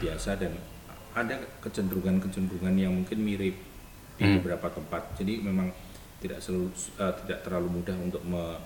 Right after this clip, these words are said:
Speaker 1: mengklasifikasikan atau menspesifikasikan bahwa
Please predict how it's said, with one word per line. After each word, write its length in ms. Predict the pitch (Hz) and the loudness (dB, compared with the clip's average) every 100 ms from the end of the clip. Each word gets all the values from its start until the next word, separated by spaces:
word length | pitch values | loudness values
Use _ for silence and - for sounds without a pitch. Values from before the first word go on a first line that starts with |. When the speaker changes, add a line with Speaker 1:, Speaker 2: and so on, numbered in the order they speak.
| - - - | -12 -16 -10
Speaker 1:
mengklasifikasikan 1120 | - 92 92 92 92 95 92 87 - 92 101 104 | -2 0 0 -2 -4 -6 -4 -4 -4 -2 0 0
atau 240 | 92 92 | -2 -2
menspesifikasikan 1400 | 90 90 85 85 - - 92 87 92 92 87 - 98 95 | 0 0 -4 -6 -8 -6 -4 -4 -6 -4 -6 -6 0 0
bahwa 240 | 85 | 2